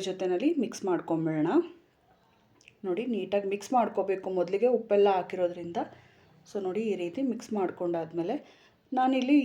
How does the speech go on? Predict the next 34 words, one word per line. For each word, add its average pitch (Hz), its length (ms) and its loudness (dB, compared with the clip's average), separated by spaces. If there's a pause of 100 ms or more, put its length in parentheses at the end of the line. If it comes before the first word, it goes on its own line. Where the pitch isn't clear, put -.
ಇದು 220 220 0
ಒಂದು 233 260 4
ಚೊಂಬು 226 240 2
ನೀರು 220 220 6
ತೊಗೊಂಡಿದ್ದೀನಿ. 202 520 6
ಇಷ್ಟು - 300 -2
ಹಿಡಿಯುತ್ತೆ, 226 360 6
ಆದರೆ 277 200 4
ಒಟ್ಟಿಗೆ 220 320 4
ಹಾಕ್ಕೊಳ್ಳೋದು 190 500 0
ಬೇಡ, 175 140 2 (160)
ಸ್ವಲ್ಪ 180 280 -2 (120)
ಸ್ವಲ್ಪನೇ 185 480 -2
ನಾವು 165 160 0
ಹಾಕ್ಕೊಂಡು 165 400 -6 (500)
ಇಲ್ಲಿ 202 180 -2 (100)
ಕಲಿಸ್ಕೋಬೇಕಾಗತ್ತೆ. 170 1000 -2 (460)
ಒಟ್ಟಿಗೆ 247 400 4
ಹಾಕ್ಕೊಂಬಿಟ್ರೆ 220 580 4
ಸ್ವಲ್ಪ 202 260 4 (140)
ಜಾಸ್ತಿ 185 340 2
ಆಗ್ಬೋದು, 180 320 0
ಇಲ್ಲ 180 160 2 (120)
ಕಡಿಮೆ 180 320 0
ಆಗ್ಬೋದು 170 380 0
ಅಂತ 160 200 -6
ಹೇಳಿ 226 240 -2
ನಾನು 202 180 0
ಸ್ವಲ್ಪ 170 220 -4 (100)
ಸ್ವಲ್ಪನೇ 180 400 -2 (120)
ತೋರಿಸ್ತಾ 180 400 -4
ಇರುವಂಥದ್ದು. 160 460 -6 (520)
ನೋಡಿ 196 220 -4 (140)
ಸ್ವಲ್ಪ 196 260 -2